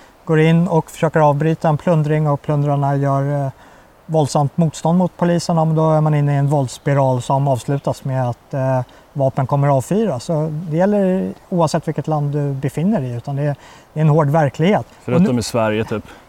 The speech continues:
Speaker 1: Ja, vi hade Göteborgskravallerna där, där en, eh, vänsteraktivist blev,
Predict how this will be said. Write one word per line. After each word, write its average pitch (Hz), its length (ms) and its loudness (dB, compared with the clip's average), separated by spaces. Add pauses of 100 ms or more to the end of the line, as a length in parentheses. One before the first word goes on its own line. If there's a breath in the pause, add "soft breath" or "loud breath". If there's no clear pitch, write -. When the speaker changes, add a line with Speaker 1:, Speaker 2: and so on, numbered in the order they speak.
Speaker 1:
Ja, 226 180 2
vi 170 120 4
hade 160 260 4
Göteborgskravallerna 160 1040 0
där, 156 360 0
där 151 160 -2
en, 143 280 -2
eh, 143 180 -2
vänsteraktivist 143 760 -4
blev, 139 320 -2